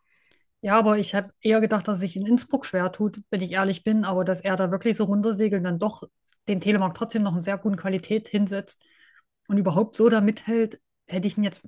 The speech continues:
wenn ich ehrlich bin, auch nicht zugetraut. Äh, ich denke, er hatte auch sehr viel Druck, weil die Heimat dann doch gehofft hat, dass er vielleicht der erste Tourneesieger aus der Schweiz ist.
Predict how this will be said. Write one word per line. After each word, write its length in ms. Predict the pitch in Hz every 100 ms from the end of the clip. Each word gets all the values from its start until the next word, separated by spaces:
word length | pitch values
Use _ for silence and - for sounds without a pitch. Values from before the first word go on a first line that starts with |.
| -
wenn 140 | 196
ich 200 | 180 -
ehrlich 240 | 190 202 -
bin, 120 | 180
auch 120 | 202
nicht 200 | 226 226
zugetraut. 600 | 190 170 170 170 170 170
Äh, 380 | 185 180 180 170 180
ich 80 |
denke, 200 | - 185
er 60 | 170
hatte 120 | 170
auch 180 | 196 -
sehr 180 | 202 196
viel 140 | 208
Druck, 260 | 175 233 233
weil 360 | 185 185 175 -
die 80 | 175
Heimat 300 | 185 196 185
dann 100 | 175
doch 220 | 202 - -
gehofft 320 | 190 214 -
hat, 140 | 208
dass 100 | 190
er 220 | 175 196
vielleicht 420 | 202 202 190 - -
der 80 | 170
erste 380 | 190 - 202 190
Tourneesieger 560 | 190 190 196 208 196
aus 100 | 180
der 100 | -
Schweiz 320 | - 196 202
ist. 180 | 226 226